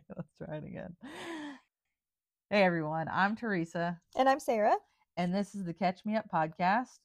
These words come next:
Speaker 1: a podcast where Sarah and I, a married, queer couple in healthcare that live in the South, catch up on our lives, current events, and hopefully get to talk to some interesting and dynamic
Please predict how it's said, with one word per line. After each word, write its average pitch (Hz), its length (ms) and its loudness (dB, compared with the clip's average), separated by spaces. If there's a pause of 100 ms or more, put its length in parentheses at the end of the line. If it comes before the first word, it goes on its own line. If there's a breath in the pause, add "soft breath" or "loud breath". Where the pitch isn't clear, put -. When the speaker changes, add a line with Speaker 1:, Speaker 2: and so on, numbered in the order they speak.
(120)
Speaker 1:
a 170 80 -6
podcast 175 600 0 (120)
where 160 540 -2
Sarah 202 420 4
and 160 160 0
I, 190 420 2 (500)
a 165 60 -4
married, 196 560 -2 (180)
queer 214 500 -2 (340)
couple 208 300 2
in 202 120 2
healthcare 220 720 0 (380)
that 147 120 -4
live 185 260 -2
in 220 80 0
the 220 80 0
South, 220 480 2 (240)
catch 196 240 -2
up 196 160 0
on 165 160 2
our 180 180 2
lives, 208 580 2 (320)
current 208 240 2
events, 202 560 -2 (340)
and 160 160 -2
hopefully 185 380 -2
get 185 180 -4
to 175 80 -10
talk 180 400 2
to 185 80 -6
some 156 180 -12
interesting 175 540 -6
and 160 80 -6
dynamic 156 420 -6